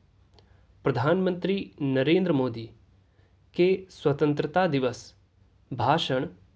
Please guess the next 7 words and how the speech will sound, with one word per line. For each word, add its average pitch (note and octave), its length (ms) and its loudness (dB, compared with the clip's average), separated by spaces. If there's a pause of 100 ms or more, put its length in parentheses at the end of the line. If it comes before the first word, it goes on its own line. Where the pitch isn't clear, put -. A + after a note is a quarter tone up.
(440)
इस G3 200 -2 (120)
बड़ी C#3 360 2
महत्वाकांक्षा D3 1080 0 (760)
को F3+ 180 4 (180)
परिभाषित C#3 680 0
करता C3 340 2
है C3+ 200 -4